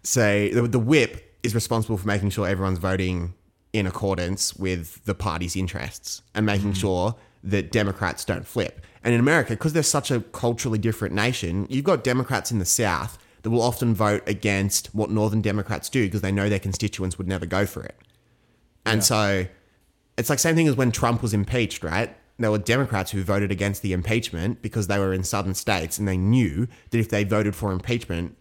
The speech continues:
Speaker 1: they would lose their seat at the next election. So
Speaker 2: Mm.
Speaker 1: J F K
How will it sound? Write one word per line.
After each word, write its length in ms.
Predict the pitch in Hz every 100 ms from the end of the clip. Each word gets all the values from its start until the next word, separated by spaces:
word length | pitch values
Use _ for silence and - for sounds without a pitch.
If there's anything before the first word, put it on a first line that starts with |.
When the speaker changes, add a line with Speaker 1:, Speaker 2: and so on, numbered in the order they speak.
| -
Speaker 1:
they 180 | 107 107
would 140 | 101
lose 220 | 92 110 98
their 120 | 87
seat 240 | - 98
at 60 | 82
the 80 | 90
next 240 | 90 -
election. 440 | 95 85 - - - _ _ _ _ _ _ _ _ _ _ _ _ _ _ _
So 180 | - -
Speaker 2:
Mm. 280 | 110 107 110 - _ _ -
Speaker 1:
J 120 | 139
F 200 | 151 170
K 440 | 170 117 92 123